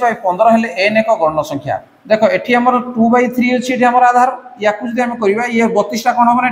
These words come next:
ଟୁ to the power five divided by ପନ୍ଦରଟା ଆଉ three to the power କେତେ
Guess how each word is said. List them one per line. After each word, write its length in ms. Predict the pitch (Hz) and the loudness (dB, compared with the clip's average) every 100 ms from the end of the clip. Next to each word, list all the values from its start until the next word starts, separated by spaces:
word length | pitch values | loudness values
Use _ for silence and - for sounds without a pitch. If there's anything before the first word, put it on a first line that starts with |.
| - | -4
ଟୁ 80 | 220 | -6
to 40 | 214 | -6
the 80 | 208 | -2
power 200 | 214 190 | 0 0
five 280 | 190 180 254 - - _ _ | 0 0 0 -6 -20 _ _
divided 460 | 175 220 247 254 233 | -2 0 2 2 2
by 160 | 196 175 185 - - 196 | 2 2 0 -6 -10 -4
ପନ୍ଦରଟା 420 | 208 202 240 240 220 | -2 -2 -2 0 0
ଆଉ 140 | 214 208 | 0 -2
three 160 | 247 233 | -8 -10
to 100 | 226 | -10
the 60 | 220 | -4
power 140 | 214 214 | -4 -4
କେତେ 180 | 196 | -6